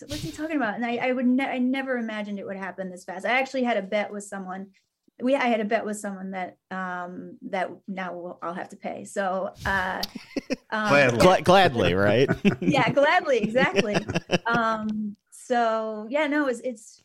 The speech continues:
Speaker 1: fantastic. It happened so fast. I, I, to be honest with you, uh, from the research I was doing and the, and the people I had been talking to, we had been hoping, right, working towards,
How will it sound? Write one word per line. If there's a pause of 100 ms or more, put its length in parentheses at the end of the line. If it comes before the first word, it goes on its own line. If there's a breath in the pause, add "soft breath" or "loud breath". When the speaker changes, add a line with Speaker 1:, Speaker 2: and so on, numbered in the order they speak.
Speaker 1:
fantastic.
It
happened
so
fast.
I,
I,
to
be
honest
with
you,
uh, (280)
from (100)
the
research
I
was
doing
and
the, (120)
and
the (180 soft breath)
people
I
had
been
talking
to, (240 loud breath)
we
had
been (120)
hoping,
right,
working
towards,